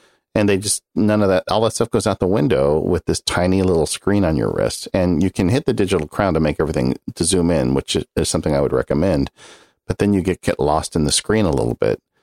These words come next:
Um, that's one of the reasons why I like that kind of X design, is 'cause by the direction that it's leaning, I know where I'm at on the big list. And, um, I can have different branches for different types of apps. But, you know, it's, it's early. I gotta figure out what apps are really gonna work for me.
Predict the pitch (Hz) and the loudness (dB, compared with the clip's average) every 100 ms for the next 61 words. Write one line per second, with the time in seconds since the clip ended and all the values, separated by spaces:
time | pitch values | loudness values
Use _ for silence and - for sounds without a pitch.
0 | _ _ _ - - 71 78 98 - 101 | _ _ _ -6 -2 2 2 0 0 0
1 | 90 87 82 92 82 78 80 - 62 - | 2 0 0 0 2 2 0 0 -4 -2
2 | - 78 - 82 - 101 101 110 - 95 | -2 0 0 -2 -2 0 2 0 0 -2
3 | 87 78 80 85 71 - 78 87 - - | 0 0 0 -2 -2 -2 0 0 -2 -2
4 | 98 82 78 - 76 85 101 101 78 76 | 2 2 0 -2 -2 0 2 2 2 2
5 | 76 69 78 69 73 58 52 65 - - | 0 2 0 0 0 0 -2 -4 -4 -10
6 | - - 78 71 - - 76 98 - - | -12 -4 -2 0 -2 0 -2 -2 -4 -8
7 | - _ _ _ _ _ - 85 82 78 | -10 _ _ _ _ _ -8 -2 0 2
8 | 76 73 69 65 - - 82 69 76 71 | 2 2 2 0 -2 -2 -2 0 -2 -4
9 | 57 73 76 71 69 65 - - - - | -2 0 0 0 -2 -2 -2 -4 -4 -6
10 | - 71 71 - 64 65 - - 85 - | -4 -2 -2 -2 -2 -2 -4 -4 -4 -4
11 | _ - 82 80 - 107 - - _ _ | _ -2 0 0 0 -2 -2 -6 _ _
12 | - 117 104 82 71 76 120 123 95 101 | -4 0 2 2 2 2 2 0 0 -2
13 | 78 76 69 - 71 62 - 64 69 67 | 0 2 0 0 0 -2 -2 -2 0 0
14 | 65 65 64 67 - 69 67 73 | 0 0 0 -2 -4 -2 0 -2